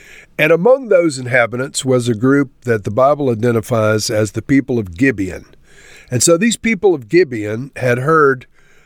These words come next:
what was going down with, with the Jews coming into the land, and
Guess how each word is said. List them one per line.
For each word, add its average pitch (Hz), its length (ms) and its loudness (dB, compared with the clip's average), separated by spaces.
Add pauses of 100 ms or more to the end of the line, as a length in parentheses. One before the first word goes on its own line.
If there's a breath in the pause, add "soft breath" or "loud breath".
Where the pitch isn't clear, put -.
(160 soft breath)
what 151 240 0
was 147 120 -8
going 131 320 0
down 127 380 2
with, - 460 -4
with 104 300 -2
the 101 100 -4
Jews 127 400 2
coming 127 320 0
into 120 200 0
the 110 120 0
land, 120 520 2
and 92 220 -6